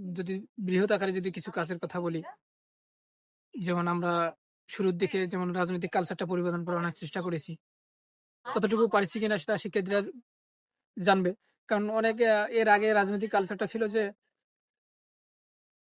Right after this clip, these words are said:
একচ্ছত্র একটা রাজনীতি চলতো প্রত্যেকটা ক্যাম্পাসে,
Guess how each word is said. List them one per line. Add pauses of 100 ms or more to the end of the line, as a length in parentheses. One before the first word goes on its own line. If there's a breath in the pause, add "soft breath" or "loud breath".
(160)
একচ্ছত্র
একটা
রাজনীতি
চলতো (360)
প্রত্যেকটা
ক্যাম্পাসে,